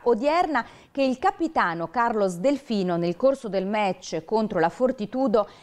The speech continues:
ha riportato purtroppo la lesione completa della fascia plantare sinistra. Il giocatore argentino ha immediatamente iniziato il programma riabilitativo.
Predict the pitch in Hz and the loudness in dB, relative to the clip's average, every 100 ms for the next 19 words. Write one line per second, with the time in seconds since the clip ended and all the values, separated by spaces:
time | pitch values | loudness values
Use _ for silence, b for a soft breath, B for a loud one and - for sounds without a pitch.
0 | B 254 247 320 - 254 240 190 190 185 | B -2 0 0 0 0 0 -2 -2 -6
1 | - 262 233 190 170 196 202 190 226 190 | -6 -6 -2 0 0 -2 -2 0 0 0
2 | 196 185 185 247 240 185 170 175 190 185 | -2 0 0 0 2 2 2 2 2 2
3 | 185 190 190 196 214 208 202 196 190 214 | 2 -2 -2 -4 0 0 0 0 -2 -2
4 | 247 226 - 180 156 B B 170 156 170 | 0 0 -2 -4 -4 B B -6 -4 -2
5 | 170 180 175 175 165 247 247 302 339 370 | 0 2 4 2 2 0 2 0 2 2
6 | - 202 190 196 233 254 262 302 170 151 | 0 -2 0 0 2 2 2 0 0 -4
7 | 156 208 - 254 277 - 160 151 214 214 | -2 -2 0 2 2 0 -2 0 -2 0
8 | 262 202 151 143 156 196 226 240 277 294 | 0 2 -2 -2 -4 0 0 0 -2 -4
9 | 285 202 143 143 - | -6 -6 -6 -6 -10